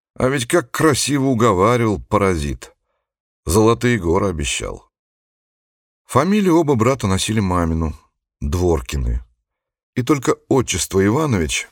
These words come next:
издевательски напоминало о канувшем в неизвестность папаше. Посему его звали Лев Иванович Дворкин. Такая вот хрень. Но всё-таки в детстве ребята из разных домов часто собирались в общем дворе,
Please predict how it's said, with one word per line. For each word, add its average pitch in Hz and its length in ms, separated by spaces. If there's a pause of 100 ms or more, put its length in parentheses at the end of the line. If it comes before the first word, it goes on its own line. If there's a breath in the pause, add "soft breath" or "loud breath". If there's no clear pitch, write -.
(640)
издевательски 120 720
напоминало 110 680
о 101 40
канувшем 104 600
в - 20
неизвестность 85 680
папаше. - 580 (1120)
Посему 185 400
его 143 180
звали 123 480 (640)
Лев 110 480
Иванович 90 640
Дворкин. 64 640 (840)
Такая 110 420
вот 98 160
хрень. 62 440 (1300)
Но 120 140
всё-таки 170 420
в 123 100
детстве 120 420
ребята 120 340
из 110 120
разных 117 360
домов 120 380
часто 139 320
собирались 113 520
в 90 80
общем 95 300
дворе, 110 400